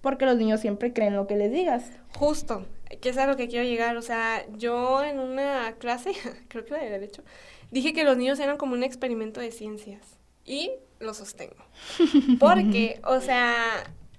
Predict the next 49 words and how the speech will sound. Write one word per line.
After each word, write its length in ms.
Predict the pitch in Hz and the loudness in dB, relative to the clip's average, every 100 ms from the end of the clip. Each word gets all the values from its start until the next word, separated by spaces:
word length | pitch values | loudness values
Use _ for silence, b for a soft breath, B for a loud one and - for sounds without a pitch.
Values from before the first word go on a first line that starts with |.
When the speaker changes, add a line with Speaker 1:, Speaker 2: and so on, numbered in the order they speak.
| - | -2
Speaker 2:
cuando 240 | 302 294 277 | 0 4 6
eres, 320 | 294 349 - | 4 2 -2
estás 400 | 285 - 277 285 | -6 -4 -2 -2
chiquito, 680 | 370 370 359 - 381 392 - - - | -4 -6 -4 0 0 -2 -10 -14 0
todo 200 | 311 359 | 2 4
lo 120 | 359 | 2
que 80 | 320 | 0
te 100 | 254 | 0
van 160 | 240 | 2
metiendo, 520 | 269 269 254 262 269 269 | 0 -2 -2 -2 -4 -2
todo 180 | 262 269 | 2 2
el 100 | 269 | 0
contexto, 560 | 233 233 254 254 - | -4 -2 -2 -2 -8
todo 180 | - 269 | -2 0
lo 100 | 285 | 0
que 80 | 240 | -4
escuchan 480 | 240 247 254 269 254 | -10 -10 -6 -4 -2
desde 340 | 226 214 214 | -2 0 -2
la 260 | 202 196 - | 0 -2 -2
panza, 520 | - 233 247 254 277 370 B B B - | -2 -2 -4 -6 -8 -10 B B B -2
es 220 | 233 240 | 0 2
como 260 | 247 285 294 | 0 -2 0
que 120 | 262 | 0
van 140 | 247 | 2
a 60 | 294 | -2
crecer 260 | 294 269 269 | -2 -2 -2
con 160 | 285 | -2
eso, 180 | 285 285 | -2 0
y 80 | 311 | 4
a 80 | 254 | 4
lo 60 | |
mejor 400 | 240 254 269 330 508 - - | 2 -2 2 2 2 -4 0
en 120 | 285 | 2
el 80 | 277 | 4
momento 580 | 269 254 285 311 370 - | 2 2 0 0 0 0
o 120 | 254 | -2
conforme 400 | 247 254 254 247 | -2 -4 -2 -2
van 100 | 233 240 | -2 -4
creciendo 260 | 302 311 | -4 -6
no 40 | 302 | -2
te 80 | |
das 140 | 277 269 | -2 -2
cuenta, 380 | 247 247 226 - B B B - | -6 -8 -12 -14 B B B -2
pero 140 | 247 | -2
espérate 340 | 254 277 285 311 | 2 2 4 2
a 40 | |
que 80 | 294 | 2
llegue 180 | 269 269 | 2 2
adulto 480 | 285 294 294 330 | 2 -2 -2 -2